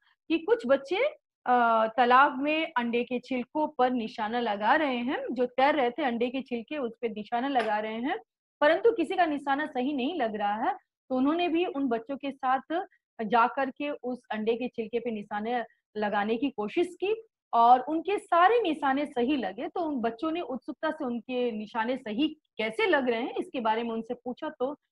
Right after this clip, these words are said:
उन्होंने बहुत अच्छे से बच्चों को समझाया और कहा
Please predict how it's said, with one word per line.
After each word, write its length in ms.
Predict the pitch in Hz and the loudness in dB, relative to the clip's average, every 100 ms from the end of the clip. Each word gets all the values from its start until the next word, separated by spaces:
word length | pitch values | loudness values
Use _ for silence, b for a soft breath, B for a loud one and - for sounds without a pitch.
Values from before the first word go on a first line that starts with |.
| _ | _
उन्होंने 340 | 285 302 381 453 | -4 -2 0 -2
बहुत 400 | 233 254 359 370 | 0 4 6 4
अच्छे 300 | 240 240 349 | 0 -2 -4
से 140 | 349 349 | -4 -4
बच्चों 300 | 220 - 269 | -6 -6 -4
को 140 | 269 | -4
समझाया 640 | 262 233 214 240 269 254 262 b b - | -4 -6 -2 0 2 2 0 b b 2
और 180 | 240 254 | 6 6
कहा 560 | - 294 302 320 302 | 4 6 6 6 2